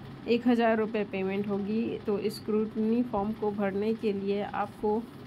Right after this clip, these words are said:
जो है प्रयागराज इसके official साइट पे जाना होगा और टेंथ <clears throat>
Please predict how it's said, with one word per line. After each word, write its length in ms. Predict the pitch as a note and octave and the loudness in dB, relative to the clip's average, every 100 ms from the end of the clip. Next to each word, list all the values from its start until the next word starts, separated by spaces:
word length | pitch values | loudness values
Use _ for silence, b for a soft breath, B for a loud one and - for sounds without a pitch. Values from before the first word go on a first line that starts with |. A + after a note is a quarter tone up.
| - - - - - - - - - - - - A3 | -14 -14 -14 -14 -14 -14 -14 -14 -14 -14 -14 -8 -2
जो 160 | G#3+ | 0
है 180 | A3 A3 | 2 2
प्रयागराज 760 | A3 G#3+ G#3+ G#3 G#3 G#3 G3+ | 0 0 4 2 2 2 2
इसके 320 | G3+ G3+ - G#3 | 2 -2 -2 0
official 520 | G#3 G#3 G#3 A3+ A3 | 2 0 -2 -2 -2
साइट 220 | G#3 G3 | -2 -4
पे 160 | - G3+ | -2 -2
जाना 280 | G3 G3 | -2 -2
होगा 360 | G#3 G#3 F#3+ G3 | 0 0 0 -2
और 260 | - F#3+ G#3 | 2 0 0
टेंथ 520 | G#3+ G3+ A3+ A3+ C4 - - - - - - - - - - - - | 0 0 0 0 -2 -4 -14 -16 -16 -14 -14 -14 -14 -12 -12 -12 -10
<clears throat> 380 | A3 A3+ B3+ | -4 2 4